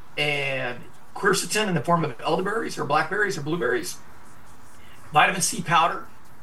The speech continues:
uh, ascorbic acid, and, uh, vitamin D since, uh, probably March of twenty twenty, and I haven't had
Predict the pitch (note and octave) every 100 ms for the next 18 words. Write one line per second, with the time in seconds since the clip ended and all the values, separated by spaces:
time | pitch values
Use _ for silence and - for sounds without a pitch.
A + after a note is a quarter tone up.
0 | - - - - - D#3 C#3 D#3+ F3+ E3+
1 | D#3 C#3+ C3+ F3 - - D#3 D3+ C#3+ C3+
2 | - F#2+ - - D3 F3 D#3+ D#3 F#3 D#3+
3 | C3+ - - - - - - - - -
4 | F3 - - D#3 B2+ G#2+ - - - -
5 | - F3 - F3 C3 - - - - F#3+
6 | - C3 - - D#3+ D3+ D3 F3 G3+ -
7 | - - - - - - - - E3+ E3+
8 | D#3 D3+ - F#3+ F3+ D3+ C#3+ C#3+ C3+ C3